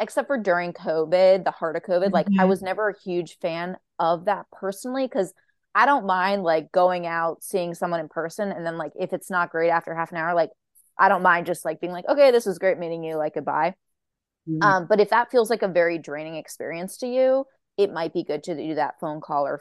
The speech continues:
Speaker 1: FaceTime. The
Speaker 2: Mm-hmm.
Speaker 1: thing is, is, like, when we meet someone in person, we're picking up on so much subconsciously in the energy that you can tell definitely much better when you hear their voice on a phone call or Zoom call.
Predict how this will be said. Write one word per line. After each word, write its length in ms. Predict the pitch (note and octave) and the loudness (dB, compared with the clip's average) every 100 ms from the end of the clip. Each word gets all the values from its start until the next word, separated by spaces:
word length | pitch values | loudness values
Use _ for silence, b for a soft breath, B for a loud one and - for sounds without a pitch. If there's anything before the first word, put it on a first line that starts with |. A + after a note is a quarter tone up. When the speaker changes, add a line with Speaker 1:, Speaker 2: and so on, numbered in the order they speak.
| - | -8
Speaker 1:
FaceTime. 640 | D#3 D#3+ - G3+ G#3 A#3 - _ _ _ - | -12 -10 -10 -8 -8 -10 -14 _ _ _ -10
The 200 | F3+ A3+ | 0 2
Speaker 2:
Mm-hmm. 360 | F#3 B3+ C4 C4 | 4 4 4 0
Speaker 1:
thing 80 | - | 0
is, 460 | F#3+ F3+ E3+ D#3 | 2 4 4 2
is, 260 | - F3+ D#3 | -6 -6 -2
like, 380 | D#3 D3+ D3 - _ _ _ _ _ - | 0 0 -2 -12 _ _ _ _ _ -6
when 220 | F3+ G3 | -2 0
we 80 | G3+ | -2
meet 200 | G#3 A#3 | -2 -4
someone 200 | C4+ B3 | -6 -6
in 80 | E3+ | -6
person, 580 | - G#3+ G3+ - D#3 D3 | -6 0 0 -2 -6 -4
we're 120 | D#3 | -6
picking 380 | - G#3 G3 F#3 | -4 -8 -6 -4
up 120 | F3 F3+ | -4 -2
on 160 | F3 | -4
so 360 | - - E3+ D#3+ | -6 -2 -2 -2
much 220 | D3+ - | -6 -8
subconsciously 840 | - - - B2 - F2+ - C#3+ C#3+ | -10 -10 -10 -10 -10 -12 -10 -8 -8
in 100 | D3 | -10
the 140 | B2+ | -12
energy 480 | D3 D3 E3+ F3 A3+ | -12 -8 -8 -6 -4
that 160 | G#3+ G3 | -2 -2
you 140 | G3 | -4
can 340 | G3 B3+ A3+ A#3 | -6 -6 -6 -2
tell 200 | B3+ G#3 | 0 2
definitely 360 | - F3 E3+ | 2 0 -2
much 240 | D#3 D#3+ - | -6 -8 -4
better 200 | D3+ D#3+ | -2 -2
when 140 | D#3+ | -4
you 80 | D3+ - | -10 -4
hear 160 | D#3+ | -2
their 140 | D3+ C#3+ | -2 -2
voice 320 | C#3+ D3 D3 | -2 -4 -8
on 80 | D3 | -10
a 60 | |
phone 220 | D3+ C#3 - | -8 -8 -8
call 180 | - | -4
or 140 | D3 D3 | -2 -4
Zoom 220 | C3+ C#3 | -8 -12
call. 420 | - G3+ G3+ A3 | -6 -2 0 -2